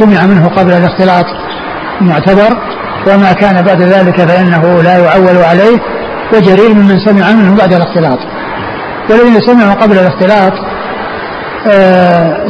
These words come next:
سبعة، كما ذكر ذلك الحافظ بن حجر في ترجمته في تهذيب التهذيب، فإنه ذكر في آخرها أنه تحصل أن الذي سمع منه قبل الاختلاط ستة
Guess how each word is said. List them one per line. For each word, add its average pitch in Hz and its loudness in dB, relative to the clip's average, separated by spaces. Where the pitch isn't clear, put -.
سبعة، 170 2
كما 185 2
ذكر 185 0
ذلك 185 2
الحافظ 165 0
بن 160 0
حجر 175 0
في 175 0
ترجمته 180 0
في 185 2
تهذيب 175 2
التهذيب، 180 2
فإنه 185 2
ذكر 196 2
في 180 2
آخرها 180 2
أنه 180 2
تحصل 185 0
أن 190 2
الذي 180 2
سمع 202 0
منه 180 0
قبل 180 0
الاختلاط 180 0
ستة 196 0